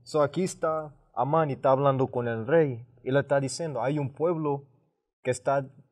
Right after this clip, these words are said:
dist-, distribuido entre las provincias". ¿A quién estaba refiriendo? A los judíos.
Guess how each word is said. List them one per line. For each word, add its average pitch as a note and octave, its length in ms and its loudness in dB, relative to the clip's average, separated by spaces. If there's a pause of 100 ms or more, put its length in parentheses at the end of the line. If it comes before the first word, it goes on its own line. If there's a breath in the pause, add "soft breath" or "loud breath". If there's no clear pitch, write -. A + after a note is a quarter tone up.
(140)
dist-, C#3+ 460 -8
distribuido C3+ 1000 -4
entre C3 320 -4
las C3 240 -6
provincias". C#3 640 -8
¿A B2 100 -8
quién D#3+ 160 -4
estaba D3+ 300 0
refiriendo? C#3+ 640 -8
A A2 100 -8
los A2+ 220 -10
judíos. A#2 640 -8